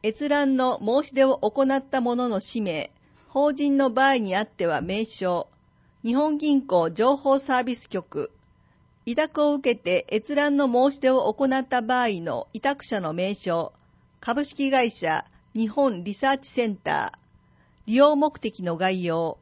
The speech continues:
生活意識に関するアンケート調査。閲覧年月日、令和二年九月十日。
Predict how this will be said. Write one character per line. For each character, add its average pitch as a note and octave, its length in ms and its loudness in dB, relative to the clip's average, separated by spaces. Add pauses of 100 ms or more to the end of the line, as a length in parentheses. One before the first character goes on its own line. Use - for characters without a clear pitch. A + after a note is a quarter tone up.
(420)
生 D4+ 260 -2
活 D4+ 280 -2
意 C#4+ 80 0
識 - 280 -10
に E3+ 140 -6
関 A#3+ 260 -4
す A#3 180 -4
る - 180 -2
ア A#3 60 2
ン C4 100 0
ケ B3+ 180 -2
ー - 20 -2
ト A3+ 160 -2
調 G3 240 -2
査。 - 300 -6 (600)
閲 A3+ 260 -4
覧 C#4+ 260 4
年 C4 200 4
月 B3 180 0 (120)
日、 D#3+ 260 -8 (380)
令 C4 200 6
和 C#4+ 140 4
二 C4 160 2
年 E3+ 320 -4 (160)
九 A#3 160 -6
月 C4 320 -2
十 A3 240 2
日。 E3+ 360 0